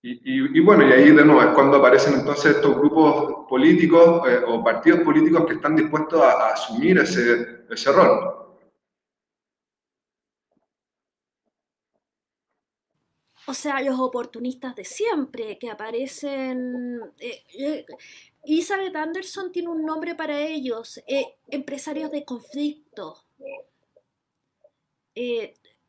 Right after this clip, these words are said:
Speaker 2: o sea, ¿tú qué, eh, qué, qué opinas de eso? Bueno, ¿y cómo podría Chile ahora,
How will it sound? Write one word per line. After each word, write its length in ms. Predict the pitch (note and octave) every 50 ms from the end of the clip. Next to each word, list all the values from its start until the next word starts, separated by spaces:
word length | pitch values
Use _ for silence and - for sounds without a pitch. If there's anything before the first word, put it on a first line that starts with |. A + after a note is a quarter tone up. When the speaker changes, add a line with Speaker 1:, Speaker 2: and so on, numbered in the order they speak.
| _ _ _ _ - - _ _
Speaker 2:
o 80 | - C4
sea, 420 | - D4+ C#4 C4+ C4 B3+ A#3 -
¿tú 140 | - D4 D4
qué, 320 | D4 C4+ C#4 D4 C4+ - - -
eh, 420 | - B3+ B3+ B3 A#3+ A#3+ A#3 A#3 -
qué, 300 | - D4 - - - _
qué 120 | - D4
opinas 360 | D#4 D4+ E4 D#4+ D#4+ E4 D#4+ C#4
de 60 | E4
eso? 160 | D#4+ - F4
Bueno, 220 | D4 D4+ C4 A3+ G3 -
¿y 280 | B3+ C4 B3+ - _ _ _ _ _ _ _ - - -
cómo 280 | - E4 F4+ F#4+ A4 A#4 C5 C#5+ - _ _ _ _ _ _ - _ _ _ _ _ - - - - - - _
podría 480 | - C#4 C#4+ C#4+ D4 D#4 E4+ E4+ F4 -
Chile 580 | - - F#4+ G4+ A4 G#4 F#4+ D4 D4+ G4 A#4 C5 - - _ _ _ _ _
ahora, 640 | - A#3+ A#3+ A#3+ D4+ G#4 B4 B4 E4 B3 B3+ D4 -